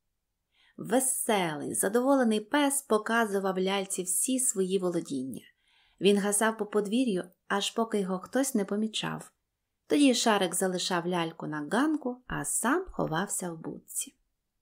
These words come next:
Люди не розуміли, що босоніжці подобалися такі подорожі. Безтурботне життя босоніжки тривало недовго.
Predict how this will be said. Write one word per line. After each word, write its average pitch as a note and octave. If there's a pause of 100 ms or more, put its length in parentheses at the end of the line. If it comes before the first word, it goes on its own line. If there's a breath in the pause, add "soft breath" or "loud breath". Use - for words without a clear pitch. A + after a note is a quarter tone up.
(680)
Люди B3+
не A#3
розуміли, G#3+
що -
босоніжці F#3
подобалися E3
такі D#3+
подорожі. E3+ (720)
Безтурботне C4+
життя F#3+
босоніжки F#3+ (280)
тривало F#3
недовго. G3